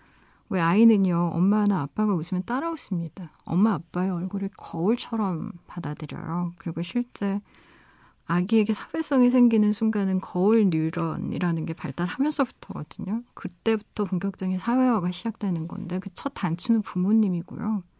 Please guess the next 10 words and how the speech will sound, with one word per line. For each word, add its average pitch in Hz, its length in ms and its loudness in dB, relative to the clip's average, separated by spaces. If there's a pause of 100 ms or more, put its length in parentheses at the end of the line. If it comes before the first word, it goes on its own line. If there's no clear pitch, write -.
(640)
어쩔 175 280 -4
수 - 140 -8
없습니다. - 720 -10 (480)
너무나, 208 600 2
너무나 170 380 -2
완벽한 180 800 -2
영향을 156 380 -6
받아요, - 320 -14 (100)
부모에게서 - 1040 -8
아이는. 151 540 -4